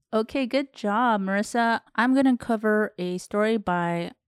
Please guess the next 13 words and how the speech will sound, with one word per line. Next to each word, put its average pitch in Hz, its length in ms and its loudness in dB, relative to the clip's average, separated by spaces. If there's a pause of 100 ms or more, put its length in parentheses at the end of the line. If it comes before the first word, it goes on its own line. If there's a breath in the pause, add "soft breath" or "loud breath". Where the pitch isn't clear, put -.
(220)
O 202 100 2
A 196 100 0
N 190 200 -2
reporter 185 640 -2
Tasha 185 540 -4
Silverhorn. 180 880 -2 (440 soft breath)
Now, 185 360 -2
I 202 100 -4
think 269 180 -6
we 285 60 -2
mentioned 226 460 0
it 208 320 -2
in 180 500 -4